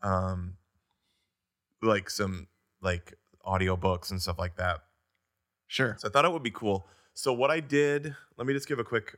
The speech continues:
Speaker 1: run report.
Speaker 2: Okay.
Speaker 1: What I did is I was gonna run. So Aaron's parents live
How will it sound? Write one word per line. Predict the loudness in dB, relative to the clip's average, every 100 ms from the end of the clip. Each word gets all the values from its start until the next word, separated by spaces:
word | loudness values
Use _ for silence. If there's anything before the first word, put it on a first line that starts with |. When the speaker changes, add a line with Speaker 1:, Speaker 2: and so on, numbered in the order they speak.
| _
Speaker 1:
run | -2 0 0 0
report. | -2 -2 -2 -2 -4 _ _ _ _ _ -20 -20 -10 -2
Speaker 2:
Okay. | 4
Speaker 1:
What | 6
I | 6
did | 6 4 2 0
is | 2 2 2
I | 2 4
was | 2
gonna | 2 2
run. | 4 2 2 -6 -8
So | 0 2
Aaron's | 2 0
parents | 0 -2 -2 -2
live | 0 2 0 -4 -16